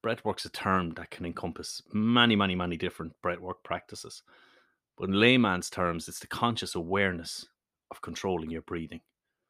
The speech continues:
Because breathing influences people's mental, their emotional and physical state, and it can have proven therapeutic effects. So it's that, that's why, that's what it is and why we do it.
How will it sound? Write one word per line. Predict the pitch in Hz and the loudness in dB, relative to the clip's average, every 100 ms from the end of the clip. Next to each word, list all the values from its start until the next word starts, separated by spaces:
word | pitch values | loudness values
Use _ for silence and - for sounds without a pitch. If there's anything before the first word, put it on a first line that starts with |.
| _ _ _ _ _ _ _ | _ _ _ _ _ _ _
Because | 85 92 82 - _ _ _ | -8 -6 -6 -12 _ _ _
breathing | - 120 117 107 | 4 4 6 4
influences | 104 - 90 - 87 - _ - | 2 -2 -4 -4 -10 -12 _ -12
people's | 92 85 85 - | -10 -8 -10 -4
mental, | 90 98 - 117 | -4 -4 -4 -6
their | 104 85 | -6 -6
emotional | 85 87 95 - 78 | -4 -4 -6 -8 -8
and | - | -2
physical | 95 85 80 | -2 -2 -10
state, | - 90 82 - - _ _ _ _ _ | -8 -4 -4 -8 -20 _ _ _ _ _
and | 90 85 | -10 -8
it | |
can | - 95 | -4 0
have | 92 - - - _ _ - | 0 -2 -12 -18 _ _ -6
proven | 113 113 90 | 0 0 -2
therapeutic | - 92 - 95 87 - | 0 0 0 -2 -4 -6
effects. | - 87 - - | -2 -2 -2 -6
So | 87 87 | -2 -2
it's | - - | -4 -8
that, | - 117 | -6 -4
that's | 123 - - | -4 -4 0
why, | 92 95 | 0 0
that's | 101 - | -2 0
what | 92 95 | 0 0
it | |
is | 90 | 0
and | 85 | 0
why | 95 | 0
we | 85 87 | 2 0
do | 98 | 0
it. | 85 | -2